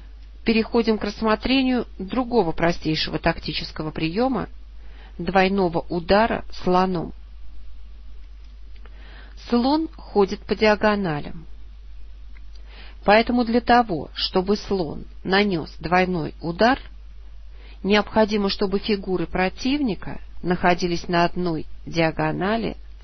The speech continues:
цвета слона. В нашем примере король и ладья белых находятся на диагонали действия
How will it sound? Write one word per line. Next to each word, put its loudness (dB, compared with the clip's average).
цвета -2
слона. -4
В 0
нашем 4
примере 2
король 4
и 2
ладья 4
белых 0
находятся 2
на 2
диагонали 2
действия -4